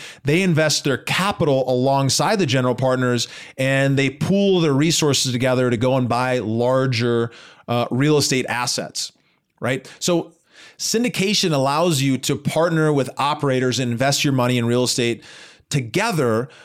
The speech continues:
with absolute experts, people who are the best of the best in their field. They absolutely know and have already executed this business plan over and over and over again, so that you know most likely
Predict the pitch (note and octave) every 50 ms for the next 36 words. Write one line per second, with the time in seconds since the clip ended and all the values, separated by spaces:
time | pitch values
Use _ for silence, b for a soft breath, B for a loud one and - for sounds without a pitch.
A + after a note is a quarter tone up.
0 | B B - C#3+ D#3 D3 - D#3+ F3+ F#3 - F#3 F3+ - - E3+ F3 - - -
1 | A#2 G#2+ - - - G3+ G3+ - A3 G3+ C#3+ C3+ F3+ F#3 F#3 - C#3+ D3 D3 D3+
2 | - - C3 A#2+ C#3+ E3 E3+ - A#2+ A#2 A2 C#3+ D3+ E3+ E3 - - - - D3+
3 | C3+ B2+ C#3+ C3+ G#2 - C#3+ C3+ C3+ B2+ - - - - - C3 B2+ A#2+ A#2 -
4 | - - G3+ G3 D#3 B2+ A#2 C3+ C#3 C#3 - - - C#3+ D#3 E3+ E3 - - -
5 | E3 E3 D#3+ D#3+ D3 C3+ C3+ C3 B2+ B2+ B2+ B2+ A#2+ B B B B C3+ B2 A#2
6 | - - C#3 D3 D#3 D#3 D#3 A#2 C#3 - - - D3 C#3+ C3 B2+ B2+ A2+ A2+ C3
7 | B2+ A2+ B2+ B2 - - C3 A#2+ A#2 A2+ - - D#3 D#3+ D#3+ D3+ D3+ D#3+ D#3 C#3+
8 | - C3+ C#3 C3+ A#2+ B2 A#2 A2+ - - G3 A#3 G#3+ G3 E3+ D3 B2+ A2 B2 A#2+
9 | A#2 A#2 A#2+ A#2 B B B B B B - - D3 D3 C#3 C3 A#2+ C3 C#3 C3+
10 | B2 B2 E3+ G#3+ G#3+ F3+ D#3+ D#3 C#3+ C#3 D3 B B B B B C3 C3+ C3+ C3+
11 | - - C3+ C#3+ D3+ G#3 B3 A#3 - E3 C#3+ C3+ B2 B2 C3+ C3+